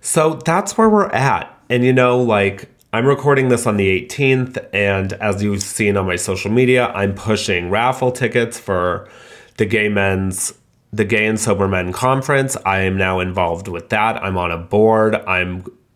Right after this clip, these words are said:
literally just planning to dive into this. I've exceeded my goal already, and I will be working with them at this year's conference over Pride weekend. And I'm just, I'm finding that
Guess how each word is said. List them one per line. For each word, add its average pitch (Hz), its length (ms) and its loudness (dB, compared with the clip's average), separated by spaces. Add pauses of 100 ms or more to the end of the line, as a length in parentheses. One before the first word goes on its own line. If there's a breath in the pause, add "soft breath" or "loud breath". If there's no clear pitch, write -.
literally 101 680 2
just 95 240 -4
planning 95 480 -2
to 98 160 -10
dive 90 380 -2
into 87 280 -6
this. 104 320 0 (140)
I've 92 640 -2 (320)
exceeded 120 520 0
my 101 320 0
goal 90 400 -2
already, 87 640 -2 (720 loud breath)
and 110 160 0
I 110 120 2
will 110 120 4
be 113 140 2
working 107 400 0
with 107 160 -2
them 101 240 2
at 95 240 -4
this 98 200 -4
year's 98 200 -2
conference 101 580 -4
over 92 240 -4
Pride 92 460 -4
weekend. 120 680 -4 (240)
And 107 560 0 (160)
I'm 110 220 2
just, 135 560 0
I'm 110 240 2
finding 131 800 0
that 101 500 0